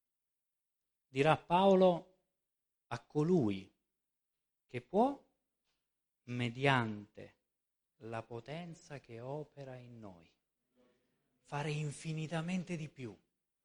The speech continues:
rispetto a quello che domandiamo o pensiamo." Siamo in difficoltà?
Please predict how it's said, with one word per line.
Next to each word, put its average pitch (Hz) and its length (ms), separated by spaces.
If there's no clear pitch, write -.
rispetto - 460
a 123 40
quello 151 320
che 127 140
domandiamo 156 1000
o 135 140
pensiamo." 104 840
Siamo 165 300
in 175 80
difficoltà? 165 920